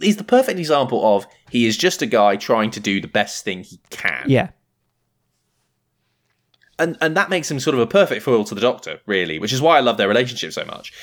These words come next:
Speaker 1: is that you have the Doctor being all out there with, with great big ideas about the universe and thinking about the zany aspect of it and sorting that out. But then you have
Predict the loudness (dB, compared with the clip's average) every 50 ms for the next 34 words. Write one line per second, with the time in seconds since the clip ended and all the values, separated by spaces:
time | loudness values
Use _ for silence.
0 | -20 -14 -8 -6 -4 -4 -2 -2 -2 -2 -2 -2 -4 -2 0 0 0 0 -2 -2
1 | 0 2 2 2 2 4 4 4 4 4 2 0 -8 _ _ _ _ _ _ _
2 | -2 0 0 0 -2 -4 -6 -6 -4 -4 -4 -4 -4 -4 -4 -4 -4 -6 -6 _
3 | _ -14 -6 -2 0 0 0 -2 -6 _ _ _ _ _ _ _ _ -6 0 0
4 | 0 0 0 -2 0 0 0 0 0 -2 -2 -2 -2 -4 -4 -2 -2 0 0 0
5 | 0 0 0 2 2 2 0 -2 -2 -6 -6 -6 -6 -6 -4 -4 -4 -4 -4 -4
6 | -2 -2 -2 -4 -6 -4 -2 -2 -2 0 -2 -2 -4 -4 -4 -6 -8 -8 -8 -6
7 | -4 -4 -4 -4 -8 -10 -8 -6 -6 -4 -2 -2 -2 -2 -2 -4 -8 -12 -14 -16
8 | _ -20 -20 -20 -20 -20 _ -6 0 0 0 2 2 0 0 2 2 0 0 -2